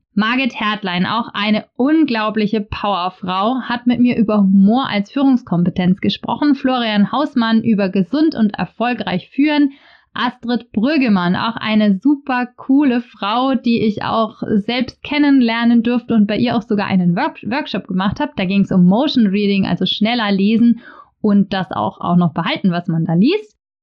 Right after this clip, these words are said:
Es ging bei Cordula Goy um Singen und Konfliktlösung. Carsta Stromberg hat mit mir über Stressmanagement gesprochen und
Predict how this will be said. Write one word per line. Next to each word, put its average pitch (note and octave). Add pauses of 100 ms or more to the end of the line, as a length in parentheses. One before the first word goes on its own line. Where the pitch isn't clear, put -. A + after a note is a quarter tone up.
(160)
Es A3+
ging D4+
bei B3
Cordula A#3+
Goy A3
um G3+
Singen C#4
und G3+
Konfliktlösung. A3+ (480)
Carsta B3+
Stromberg B3 (180)
hat A#3
mit B3+
mir A#3+
über A#3
Stressmanagement G#3+
gesprochen B3
und A3